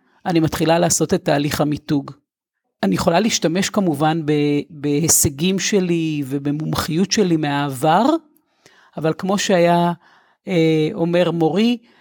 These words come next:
אה, טל, "מובטח לכם עבר מזהיר.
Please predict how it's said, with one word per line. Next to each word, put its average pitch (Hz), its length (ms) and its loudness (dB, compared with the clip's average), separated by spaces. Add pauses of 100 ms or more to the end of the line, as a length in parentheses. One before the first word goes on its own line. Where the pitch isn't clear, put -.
(240)
אה, 170 200 0 (140)
טל, 214 360 2 (760)
"מובטח 185 600 -4
לכם 240 420 2
עבר 180 380 0
מזהיר. 156 600 0